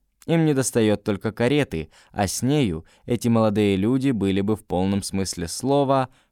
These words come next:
фак-симиле. Всего того, что считалось хорошим тоном год или полтора года тому назад.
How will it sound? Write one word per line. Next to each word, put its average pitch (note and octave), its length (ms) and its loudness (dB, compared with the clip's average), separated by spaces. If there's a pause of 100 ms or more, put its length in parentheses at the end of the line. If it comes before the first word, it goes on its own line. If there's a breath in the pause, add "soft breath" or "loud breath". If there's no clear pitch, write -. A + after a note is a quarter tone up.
(120)
фак-симиле. G2+ 1200 -4 (2000)
Всего G#2+ 420 0
того, G#2+ 440 0 (220 loud breath)
что - 220 -6
считалось A2 480 0
хорошим F#2+ 520 -2
тоном G#2 460 -2 (180)
год F3 360 -2 (200 soft breath)
или F3 240 2
полтора G#2 500 0
года G2 260 0
тому F2+ 240 -2
назад. G2+ 520 -4